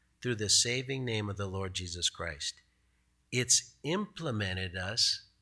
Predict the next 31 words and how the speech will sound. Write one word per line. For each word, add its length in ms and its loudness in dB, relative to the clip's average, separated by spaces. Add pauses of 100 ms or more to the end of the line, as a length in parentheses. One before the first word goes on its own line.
(140)
in 140 -2
the 160 -4
indwelling 640 0
of 140 -2
the 100 -2
Holy 240 -2
Spirit. 480 0 (1300)
The 80 -4
believer 500 4
does 240 4
not 380 0
willingly 760 2
or 200 0
habitually 720 0
disgrace 800 2
the 140 -4
name 260 0
of 100 -4
the 120 -2
Lord 280 -2
Jesus 600 -4 (400)
or 140 2
distress 920 4 (480)
the 140 -2
nature 600 -2 (100)
of 100 -8
the 120 -10
Holy 240 -6
Spirit. 420 -2 (1200)
In 160 -2
Christ, 640 4